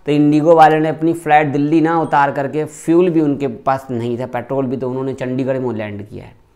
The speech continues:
तो ये सारी चीज़ें दिक्कत आ रही है। और जितने भी लोग अरब में, दुबई में पहली बार गए हो नए नए वीज़ा पर, तो अपना, अपना सेफ्टी के साथ रहो। और बहुत सारे लोगों को परेशानी आ चुकी है, मेरे पास बहुत सारे धड़ल्ले से ईमेल आ रखे हैं,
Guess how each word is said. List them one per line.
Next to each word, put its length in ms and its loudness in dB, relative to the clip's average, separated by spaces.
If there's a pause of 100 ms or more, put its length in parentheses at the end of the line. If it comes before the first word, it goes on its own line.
(420)
तो 60 -8
ये 100 -2
सारी 240 -2
चीज़ें 400 -6
दिक्कत 320 -6
आ 120 -4
रही 200 -10
है। 60 -8
और 160 -6
जितने 360 -2
भी 80 2
लोग 200 4
अरब 240 4
में, 360 0
दुबई 260 0
में 120 -2
पहली 260 -4
बार 200 2
गए 160 2
हो 140 0
नए 240 -4
नए 160 -4
वीज़ा 320 -2
पर, 240 -6 (400)
तो 60 0
अपना, 200 0
अपना 220 0
सेफ्टी 420 -2
के 120 -2
साथ 240 0
रहो। 340 0
और 160 4
बहुत 340 -4
सारे 180 2
लोगों 200 0
को 80 -6
परेशानी 480 -4
आ 120 -2
चुकी 220 -8
है, 40 -2
मेरे 140 -4
पास 140 0
बहुत 420 -2
सारे 160 -4
धड़ल्ले 360 -4
से 120 -8
ईमेल 200 -4
आ 100 0
रखे 240 -6
हैं, 320 -6